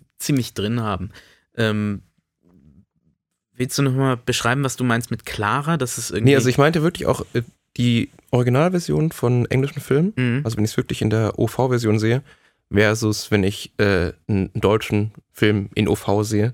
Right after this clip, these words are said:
Speaker 1: Mhm.
Speaker 2: Ähm, wie gesagt, kann sein, dass ich mir da was einbilde. Ist gut möglich. Ähm, aber irgendwie ist es so ein bisschen, hab ich oft so das Gefühl, dass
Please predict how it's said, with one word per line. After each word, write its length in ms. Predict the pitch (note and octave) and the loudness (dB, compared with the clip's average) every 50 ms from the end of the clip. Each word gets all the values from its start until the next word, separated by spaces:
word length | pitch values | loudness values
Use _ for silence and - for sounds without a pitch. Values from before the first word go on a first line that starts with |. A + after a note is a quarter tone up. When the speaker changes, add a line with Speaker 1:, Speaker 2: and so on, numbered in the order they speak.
| - _ - | -6 _ -4
Speaker 1:
Mhm. 300 | B2+ B2 B2 C3+ D#3 E3 - _ _ - | -2 0 0 0 -2 -4 -6 _ _ 2
Speaker 2:
Ähm, 400 | A#2 A#2+ B2 B2 A#2+ A#2 - - _ _ _ _ _ _ _ _ _ _ _ _ | 4 4 6 4 4 2 0 -2 _ _ _ _ _ _ _ _ _ _ _ _
wie 80 | - C3+ | 0 2
gesagt, 280 | A#2 F#2+ F2+ - - - _ _ _ - | 2 2 2 0 -2 -8 _ _ _ -2
kann 160 | A#2 A#2 A2+ | 0 2 2
sein, 140 | A2+ G#2 G2+ | 2 2 2
dass 140 | G2+ - | 0 -2
ich 60 | A2 A2 | -2 -2
mir 80 | G#2 | -2
da 80 | F#2+ F#2+ | 0 -2
was 100 | G#2 - | -2 0
einbilde. 440 | - G2 G2+ G#2 G#2 G2+ G2+ A2 A#2+ - _ _ _ _ - | 0 2 2 2 0 0 -2 -4 -6 -8 _ _ _ _ -20
Ist 100 | - - | -8 -6
gut 140 | - G#2 G#2+ | -4 -2 0
möglich. 320 | G2 G2+ - G#2+ G#2+ - - - - D3 A#2+ - - | -2 0 0 -2 -4 -6 -8 -14 -16 -16 -16 -4 0
Ähm, 380 | A2 A2+ A2 A2 A2 G#2+ - - - | 2 2 4 4 2 2 0 -2 -4
aber 180 | - A#2+ B2 C#2+ | -2 0 0 2
irgendwie 300 | C#3 D3+ D#3+ C#3+ C3+ B2+ | 2 2 0 0 -2 -4
ist 120 | B2+ - | -4 -4
es 160 | B2+ A#2+ - | -6 -6 -4
so 100 | - C3+ A#2+ | -4 -2 -2
ein 60 | A#2 | -2
bisschen, 480 | A#2+ C#3+ - - C3+ B2+ B2+ C3 B2+ A#2+ - _ _ _ _ _ _ _ _ _ _ _ _ _ _ _ _ _ _ _ _ _ _ _ _ - | -4 -6 -4 -4 -2 -2 -2 -2 -4 -6 -10 _ _ _ _ _ _ _ _ _ _ _ _ _ _ _ _ _ _ _ _ _ _ _ _ -14
hab 80 | - | -12
ich 100 | - - | -4 -4
oft 160 | - E3+ - | -4 -2 -2
so 80 | - D#3+ | 0 0
das 160 | D#3 D3 - | 0 0 0
Gefühl, 320 | - C3+ - - D3 C#3+ B2+ | -4 -6 -2 0 0 0 2
dass 380 | C3 B2+ A#2+ - - - - | 2 0 -2 -2 -6 -12 -14